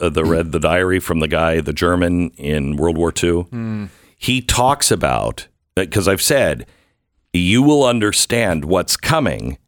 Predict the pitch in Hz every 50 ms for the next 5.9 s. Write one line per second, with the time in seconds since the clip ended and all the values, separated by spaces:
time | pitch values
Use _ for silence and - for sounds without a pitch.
0 | _ _ - 95 92 90 87 85 85 98 107 113 113 110 110 107 98 95 107 107
1 | 101 104 101 90 82 82 80 - - 127 135 147 139 - - 78 57 52 - -
2 | - _ 110 92 - 101 107 90 95 110 107 107 85 71 87 80 - - - 151
3 | 147 - - - - - _ - - - _ _ _ - 90 - 107 98 82 76
4 | 98 101 82 - - 98 104 95 80 82 80 - 135 139 143 - 175 - - 139
5 | 117 95 90 80 78 80 80 85 82 - 107 123 135 120 78 60 50